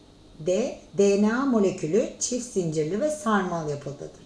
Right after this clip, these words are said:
Yine buradan baktığımızda çift zincirli, iki zinciri var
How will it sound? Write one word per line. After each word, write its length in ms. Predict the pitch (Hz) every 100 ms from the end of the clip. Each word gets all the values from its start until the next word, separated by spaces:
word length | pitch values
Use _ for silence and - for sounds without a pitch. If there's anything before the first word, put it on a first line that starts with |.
| -
Yine 240 | 226 208
buradan 360 | 220 202 190 175
baktığımızda 960 | 170 - 160 151 147 139 156 202 311 - - - - - - - - - - -
çift 340 | - 233 -
zincirli, 800 | 190 165 151 151 143 143 180 294 - - - - - - -
iki 220 | 202 220
zinciri 500 | 175 180 160 156 147
var 240 | 147 220